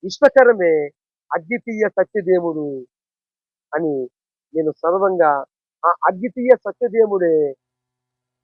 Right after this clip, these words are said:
హెబ్రీ పత్రిక లాస్ట్ వర్షన్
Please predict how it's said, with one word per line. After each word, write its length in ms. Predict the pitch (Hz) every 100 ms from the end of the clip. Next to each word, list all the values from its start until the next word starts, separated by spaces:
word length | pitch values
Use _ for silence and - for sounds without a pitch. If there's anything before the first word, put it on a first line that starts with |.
| _ _ _ _ _
హెబ్రీ 220 | 196 285 277
పత్రిక 380 | 262 262 240 - 190 175 226 - _ _ _ _ _ _ _ _ _ 170
లాస్ట్ 420 | 190 233 - 208
వర్షన్ 360 | 190 180 196